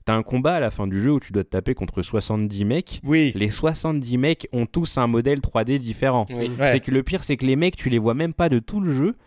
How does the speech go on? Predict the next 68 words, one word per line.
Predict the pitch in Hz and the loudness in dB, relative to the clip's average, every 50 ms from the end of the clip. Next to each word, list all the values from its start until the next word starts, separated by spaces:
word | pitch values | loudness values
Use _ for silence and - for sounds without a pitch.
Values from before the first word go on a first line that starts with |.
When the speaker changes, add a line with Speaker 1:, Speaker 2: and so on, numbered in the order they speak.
| _ _ _ 110 | _ _ _ -2
Speaker 1:
mais | 113 123 | 0 2
il | 120 | 2
y | 127 | 2
a | 127 127 | 2 2
un | 127 | 2
combat | 127 - - 175 175 165 180 185 175 - - | 0 0 0 0 2 2 2 2 2 0 0
où | 117 | -4
tu | - - 120 | -4 -4 0
dois | 117 117 113 | 0 0 0
te | - | 0
taper | - 113 - - 117 | -2 -2 -2 -2 -2
soixante-dix | 104 - - 180 185 170 - 175 165 160 139 143 151 | -2 0 0 0 0 0 0 0 0 0 -2 -2 -2
personnes, | - 110 107 - - - 170 202 190 117 - - - - - - | -2 -2 -2 -2 -4 -2 -2 -2 -2 -4 -6 -8 -14 -20 -8 -2
les | 107 123 - | 0 0 0
soixante-dix, | - - 185 196 185 - 170 160 151 143 160 220 - - 147 | 2 2 0 0 0 0 -2 -2 -2 -2 -4 -6 -6 -4 -2
ils | 127 117 | 0 0
ont | 120 113 | 0 0
chacun | - - 190 - - 202 | 0 -2 -4 -2 0 0
leur | 190 170 - - | 0 0 0 -2
fringue, | - - 170 185 208 - | -6 -6 -4 -4 -2 -2
chacun | - - 185 175 190 185 | -2 -4 -2 -2 0 2
leur | 180 175 165 160 | 2 2 2 2
gueule, | 147 143 139 113 98 - | 2 2 2 2 0 -4
tu | - - 110 | -6 -2 0
vois. | 110 117 131 | 2 2 2
Speaker 2:
C'est | 120 | 2
vrai. | 113 110 117 120 120 | 2 0 2 2 2
Speaker 1:
Et | 120 | 4
il | |
y | 120 | 2
en | 127 131 | 2 2
a, | 165 208 220 | 2 2 0
tu | - - | 0 0
vas | 131 131 127 | 0 2 2
les, | 131 127 | 2 0
tu | - 135 123 - - 127 | 0 -4 -6 -6 -4 -2
vas, | 131 127 | 0 0
tu | 127 117 - - | 0 -2 -2 0
vas | 135 131 | 2 2
leur | 131 - - | 2 0 -2
foutre | - 196 185 - | -6 -8 -6 -6
littéralement | 160 143 - 139 127 135 160 185 180 | -6 -4 -4 -2 -2 0 0 0 0
trois | - - 175 165 165 | -2 -4 -4 -4 -4
coups, | - - 226 220 208 | -4 -2 -2 0 0
ils | |
vont | 165 151 135 | 0 0 0
tomber, | - 143 139 147 202 | 0 0 0 0 0
ils | 233 196 | 0 -2
vont | 160 151 | -2 -4
disparaître. | 143 147 143 - - 196 185 165 139 - 127 | -4 -4 -6 -4 -2 0 0 0 0 0 0
Mais | 123 147 190 247 262 - - - - - | 0 2 2 0 -2 -4 -12 -20 -14 -10
il | - 143 139 143 135 | -8 -6 -2 0 0
a | 131 | 2
été | 139 - - 202 202 | 2 0 0 2 2
modélisé | 170 147 135 131 127 127 135 156 214 185 | 2 2 2 0 -2 -2 -2 -4 -2 0
de | 139 127 | 0 0
A | 131 147 | 0 0
à | 160 151 | 0 0
Z, | 127 113 107 98 | 0 0 0 0
le | 98 92 90 | -2 -2 -4
mec. | 92 92 - - | -4 -6 -6 -8
Et | 101 | -8
Speaker 3:
C'est | - | -6
Speaker 1:
ça, | 190 185 | -6 -6
Speaker 3:
ça. | - | -6
Speaker 1:
c'est | - 113 | -6 -8
complètement | - - 170 - 165 156 - - 127 123 | -6 -6 -4 -4 -4 -4 -4 -4 -4 -4
fou. | - - - 208 | -4 -4 -4 -6